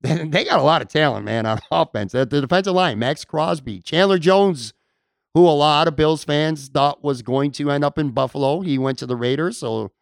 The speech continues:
you got two defensive ends, bookends with Max Crosby and Chandler Jones. That's pretty big time, man. Uh, the problem with the Raiders is I, I think their back seven is very suspect, and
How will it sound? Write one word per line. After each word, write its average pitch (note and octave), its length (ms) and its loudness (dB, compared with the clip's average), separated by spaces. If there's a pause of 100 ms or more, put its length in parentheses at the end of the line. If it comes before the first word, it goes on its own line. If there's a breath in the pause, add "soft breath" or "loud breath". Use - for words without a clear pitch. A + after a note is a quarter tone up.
(500)
you F3+ 120 -4
got E3 200 2
two E3 160 -6
defensive D3 380 -4
ends, D3 220 0
bookends D3 440 -4
with A2+ 120 -4
Max C3+ 280 -4
Crosby C#3 460 -2
and A2+ 80 -4
Chandler C3 320 -2
Jones. A#2+ 280 -2
That's C3+ 140 -6
pretty C#4+ 180 -6
big F#3 220 -2
time, A#2+ 280 0
man. A2+ 300 -4 (1080)
Uh, C#3+ 200 2
the C#3+ 80 -2
problem E3 240 2
with F#3+ 80 -6
the F3 80 0
Raiders E3+ 460 2
is D3+ 200 -6
I, C3 280 -6
I C3 40 4
think C3 180 -4
their B2 120 0
back B2 280 -4
seven B2+ 500 -4
is G#2 160 -6
very A2 280 -8
suspect, - 640 -8 (120)
and G2 460 -10